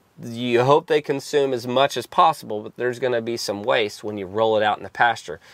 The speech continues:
And we have to roll it out, like I said, because, um, their hierarchy system, the pecking order, they will only let the dominant ones will get the forage if you just put it in a bale holder. And some of you are like, "Well, you won't waste the hay if you put it in a bale holder."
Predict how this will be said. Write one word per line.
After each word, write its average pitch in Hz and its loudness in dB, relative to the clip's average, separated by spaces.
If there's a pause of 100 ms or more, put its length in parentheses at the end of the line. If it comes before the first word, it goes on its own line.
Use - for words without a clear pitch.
(180)
And 107 -2
we 107 -2
have 123 2
to 113 -8
roll 110 2
it 107 2
out, 143 4
like 95 -12
I 98 -6
said, 135 2 (320)
because, 127 2 (440)
um, 113 4
their 110 4
hierarchy 131 4
system, 110 -8
the 107 -6
pecking 123 -2
order, 101 -4
they 107 -6
will 101 -4
only 110 -2
let 104 -4 (220)
the 104 -8
dominant 104 -2
ones 101 -6
will 92 -10
get 101 -8
the 87 -12
forage 104 -2
if 95 -10
you 95 -12
just 101 -12
put 104 -4
it 101 -4
in 95 -14
a 90 -10
bale 101 -2
holder. 85 -6 (140)
And 104 -18
some 113 0
of 101 -4
you 104 -2
are 98 -2
like, 95 -6
"Well, 117 0
you 113 -2
won't 110 -2
waste 143 0
the 98 -4
hay 107 0
if 107 -4
you 101 -8
put 107 -2
it 90 -4
in 78 -8
a 95 -8
bale 127 2
holder." 92 -2